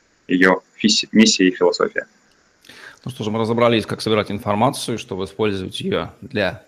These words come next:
Speaker 2: всех типов касаний доверительного маркетинга. Спасибо, Андрей. Будем завершать наш сегодняшний выпуск подкаста «Доверительный маркетинг», где мы говорим о том, как выстраивать отношения с вашими клиентами, чтобы продавать,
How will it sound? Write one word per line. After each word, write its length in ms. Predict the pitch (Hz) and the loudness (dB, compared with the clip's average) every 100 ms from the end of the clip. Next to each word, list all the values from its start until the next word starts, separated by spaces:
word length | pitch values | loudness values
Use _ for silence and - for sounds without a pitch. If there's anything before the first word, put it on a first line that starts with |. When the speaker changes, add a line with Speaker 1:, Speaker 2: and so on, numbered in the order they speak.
| _ | _
Speaker 2:
всех 400 | - 92 90 - _ _ _ _ _ | -4 -4 -6 -14 _ _ _ _ _
типов 400 | - 110 - - | -8 -8 -8 -10
касаний 380 | - 110 104 98 | -6 -6 -6 -8
доверительного 440 | 92 92 92 - 104 | -8 -8 -8 -4 0
маркетинга. 440 | 120 139 120 120 | 0 0 -2 -2
Спасибо, 440 | - 117 - 104 | 0 0 0 -2
Андрей. 260 | 98 98 123 | -2 0 0
Будем 180 | 127 113 | 2 0
завершать 360 | 104 107 107 | -2 -2 -4
наш 140 | 98 95 | -4 -8
сегодняшний 400 | 107 104 98 113 | -6 -4 -2 -2
выпуск 280 | 107 - - | -4 -6 -4
подкаста 420 | 95 85 85 90 | -4 -4 -8 -10
«Доверительный 420 | 90 95 117 95 | -10 -10 -10 -8
маркетинг», 440 | 101 113 - 101 | -6 -4 -6 -10
где 180 | 92 - | -8 -4
мы 100 | 95 | -2
говорим 280 | 95 92 92 | 0 2 2
о 60 | 87 | 0
том, 120 | 95 | 0
как 200 | 95 - | -2 -2
выстраивать 500 | 110 - 110 90 92 | -4 0 2 2 0
отношения 440 | 92 90 - 95 | -4 -4 -4 -4
с 80 | - | -6
вашими 280 | 90 - 95 | -2 -2 -4
клиентами, 380 | 120 120 123 110 | -4 -4 -4 -6
чтобы 220 | - 104 | -6 -10
продавать, 420 | 95 95 92 - | -4 -2 -2 -6